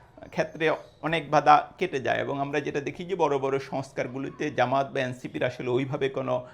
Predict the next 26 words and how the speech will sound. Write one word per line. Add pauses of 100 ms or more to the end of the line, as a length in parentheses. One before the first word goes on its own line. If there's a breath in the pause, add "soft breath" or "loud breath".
(220 loud breath)
আপত্তি
নেই। (680 soft breath)
এবং (140)
কিছু
কিছু
বড়,
আহ, (140)
প্রশ্নে,
যেমন
সত্তর
অনুচ্ছেদ
প্রশ্নে
এখন
যেটা
বোঝা
যায়
যে
বিএনপি,
জামাত,
এনসিপি
একেবারেই
কাছাকাছি
এবং
ইসলামী
আন্দোলনও। (720 soft breath)
সুতরাং